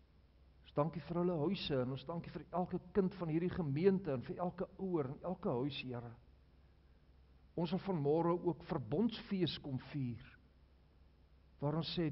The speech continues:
"Dankie, Here, vir ouers wat regtig waar ook met u liefde hulle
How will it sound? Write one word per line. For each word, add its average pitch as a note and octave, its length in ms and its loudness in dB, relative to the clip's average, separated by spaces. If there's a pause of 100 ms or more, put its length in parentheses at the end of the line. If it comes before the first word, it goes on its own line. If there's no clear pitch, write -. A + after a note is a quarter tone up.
(120)
"Dankie, A3 540 2
Here, B2 320 0 (960)
vir - 260 -4
ouers F3 540 0 (2250)
wat C#3 140 -2
regtig F#3+ 520 2
waar C3+ 260 0
ook C#3+ 280 -4 (340)
met C#3+ 220 -4
u A3 100 2
liefde C#3+ 600 2 (1040)
hulle C3 160 -2